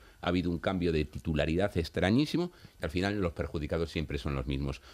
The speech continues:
Por tanto, yo ya no apelo a las leyes, no sé, porque no soy jurista, pero sí apelo a la sensibilidad. Eh, por esa gente hay que pelearse. Y lo que no vale es hacer así,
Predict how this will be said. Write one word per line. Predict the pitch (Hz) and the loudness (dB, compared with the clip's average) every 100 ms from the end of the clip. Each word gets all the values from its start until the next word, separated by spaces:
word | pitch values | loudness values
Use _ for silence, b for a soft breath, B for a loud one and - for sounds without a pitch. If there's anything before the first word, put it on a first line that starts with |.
| B B - | B B 0
Por | 101 | 6
tanto, | 107 101 110 - | 6 6 0 0
yo | 90 101 | 2 4
ya | 110 110 | 6 6
no | 110 98 | 6 4
apelo | 87 110 104 90 | 4 2 4 4
a | |
las | 82 78 | 2 2
leyes, | 101 123 92 73 | 2 2 2 0
no | 80 104 | 0 0
sé, | 101 101 71 | 2 0 0
porque | 76 - | -2 -2
no | 73 78 | 0 0
soy | 82 | 0
jurista, | - 85 82 73 67 B B B | 0 0 2 0 -4 B B B
pero | 80 | -4
sí | 78 80 | -2 0
apelo | 82 78 | 0 0
a | |
la | 71 | -2
sensibilidad. | - 69 67 64 64 60 - - | -4 -6 -6 -6 -4 -4 -6 -8
Eh, | 65 76 - - | -4 -4 -4 -4
por | 82 | 0
esa | 85 92 | 2 0
gente | 98 90 | -2 -2
hay | 98 | -2
que | 76 | -2
pelearse. | 67 64 64 - 62 - b b b b | -4 -4 -6 -8 -14 -16 b b b b
Y | - 71 65 64 | -2 -2 -2 -4
lo | 60 67 | -4 -4
que | 76 | -2
no | 80 | 2
vale | 85 | 2
es | 82 | 2
hacer | 82 82 | 0 2
así, | - 120 | 2 2